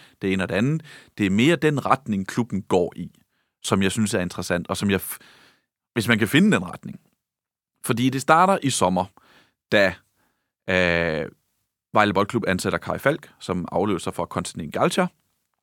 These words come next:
Vi ved, hvad Kai Falk står for. Han siger selv, da han bliver ansat til Vejle Folkeblad: "Min grundfilosofi er offensiv fodbold med et aggressivt pres og meget bevægelse.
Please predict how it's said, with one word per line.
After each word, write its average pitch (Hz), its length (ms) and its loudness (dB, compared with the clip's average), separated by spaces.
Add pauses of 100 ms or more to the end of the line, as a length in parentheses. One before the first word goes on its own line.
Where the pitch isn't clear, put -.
(280)
Vi 107 80 2
ved, 107 120 4
hvad 92 100 0
Kai 85 180 -2
Falk 95 200 -2
står 156 200 0
for. 147 240 -2 (460)
Han 98 100 -2
siger 110 180 0
selv, 101 180 0
da 92 60 -2
han 90 80 -4
bliver 90 120 -2
ansat 147 380 0 (380)
til - 80 -8
Vejle 92 200 4
Folkeblad: 143 500 2
"Min 147 180 0
grundfilosofi 120 720 0
er 104 80 -2
offensiv 104 460 2
fodbold 175 420 4 (360)
med 95 80 4
et 95 80 2
aggressivt 95 440 2
pres 170 280 4
og 92 120 -4
meget 87 220 2
bevægelse. 147 480 0